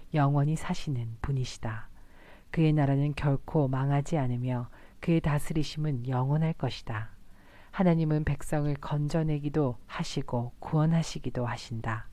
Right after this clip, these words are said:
하늘과 땅에서 놀라운 기적을 일으키신다. 하나님께서 다니엘을 사자들의 입에서 구해주셨다.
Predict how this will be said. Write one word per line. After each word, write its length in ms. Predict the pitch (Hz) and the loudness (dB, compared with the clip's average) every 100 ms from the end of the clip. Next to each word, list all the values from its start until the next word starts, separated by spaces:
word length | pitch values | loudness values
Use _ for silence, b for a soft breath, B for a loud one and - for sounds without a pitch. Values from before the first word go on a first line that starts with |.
| b b b b | b b b b
하늘과 460 | - 175 151 147 143 | -2 2 2 2 0
땅에서 580 | - 151 139 - 143 131 | 0 0 0 2 0 2
놀라운 480 | 131 131 147 151 156 | 2 4 4 4 2
기적을 640 | - 143 135 - 127 131 | -2 -2 -2 0 -2 -2
일으키신다. 960 | 139 143 - 170 - 131 113 117 110 - B B B B B | -4 -4 -4 -6 -4 -4 -4 -6 -8 -12 B B B B B
하나님께서 840 | - 175 156 151 151 - 147 139 | 4 6 6 2 -2 0 2 2
다니엘을 640 | - 147 147 139 135 139 113 b b b b | 0 0 2 2 2 -2 -4 b b b b
사자들의 680 | - - 190 170 170 165 156 | -4 2 4 4 4 2 2
입에서 560 | 156 147 139 131 120 - | 0 -2 -2 -4 -6 -8
구해주셨다. 960 | - 147 135 143 - 131 - 113 110 | -2 0 0 0 -4 -6 -4 -6 -6